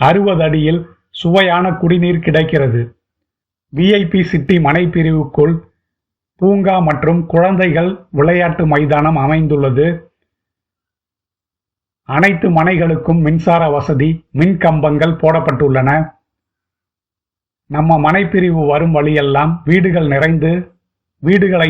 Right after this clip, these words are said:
தாண்டிதான் நம்ம மனைப்பிரிவுக்கு செல்ல வேண்டும். நம்ம மனைப்பிரிவிலிருந்து சரியாக ஒண்ணு புள்ளி ஐந்து கிலோமீட்டரில் அரசு இன்ஜினியரிங் காலேஜ், அடுத்து ட்ரிபிள் ஐ டி என்று சொல்லப்படுகின்ற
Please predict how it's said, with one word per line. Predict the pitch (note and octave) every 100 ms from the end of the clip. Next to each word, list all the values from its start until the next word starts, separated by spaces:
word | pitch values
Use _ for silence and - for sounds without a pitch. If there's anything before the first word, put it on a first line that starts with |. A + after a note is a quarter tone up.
| B2
தாண்டிதான் | C#3+ D#3 D3+ C#3+ D3+ D#3 - -
நம்ம | C3+ D3
மனைப்பிரிவுக்கு | C3+ D3 F3+ F3+ D#3 D3 C#3 E3
செல்ல | C#3+ D3 D3+
வேண்டும். | C#3 C3 D3+ E3 - _ _ _ _ _ _ _ _ _
நம்ம | D3+ D3+ C#3+
மனைப்பிரிவிலிருந்து | D#3 G3+ - F3+ E3+ D#3+ D3+ D#3+ C#3+ D#3+ E3
சரியாக | D3 D#3+ F3 D3+ - D3+ E3 - _ _ -
ஒண்ணு | D#3 G3 G3+
புள்ளி | G3 F3+ D#3
ஐந்து | D#3 E3
கிலோமீட்டரில் | E3 D#3+ E3 D#3+ C3 C#3 C#3+ E3 - _ _ _ -
அரசு | C#3 F3+ G3 G3+
இன்ஜினியரிங் | E3 E3 F3+ F3+ E3 D#3 C#3
காலேஜ், | C3+ C#3+ D3 C3+ _ _ _ -
அடுத்து | C3+ F3 F3 D#3+ F3 - _ _ _ F3+
ட்ரிபிள் | F#3+ A3 G3+
ஐ | E3 F3
டி | F3
என்று | D#3 C#3+ D3+
சொல்லப்படுகின்ற | E3 D#3 D#3+ D#3 C#3+ C#3+ C3+